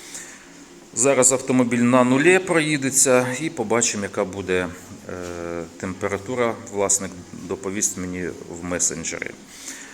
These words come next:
В коментарях мої контактні дані. Всім гарного дня, вечора. До побачення. Всім доброго дня! До мене завітала Шкода Октавія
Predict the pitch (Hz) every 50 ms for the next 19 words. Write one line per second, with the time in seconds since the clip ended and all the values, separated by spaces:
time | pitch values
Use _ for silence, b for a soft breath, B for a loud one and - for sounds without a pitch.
0 | B B B - - - 131 123 123 117 120 123 113 117 110 - - 107 104 101
1 | 101 - 92 - - 95 92 - - 104 101 101 110 131 135 131 123 107 - -
2 | - 92 82 90 92 87 90 90 87 87 82 87 87 87 90 95 95 90 - -
3 | - - - - - 87 92 80 82 - 80 80 78 80 78 - - - - -
4 | - - - - - - - - - - - - - - 113 113 104 - - -
5 | - 147 147 143 127 143 139 156 143 135 147 143 139 151 160 160 151 127 127 120
6 | 123 123 127 123 117 120 127 120 120 120 - - - 127 120 117 117 110 107 107
7 | 101 - - 120 104 110 113 107 - - - 147 147 147 139 139 135 131 127 123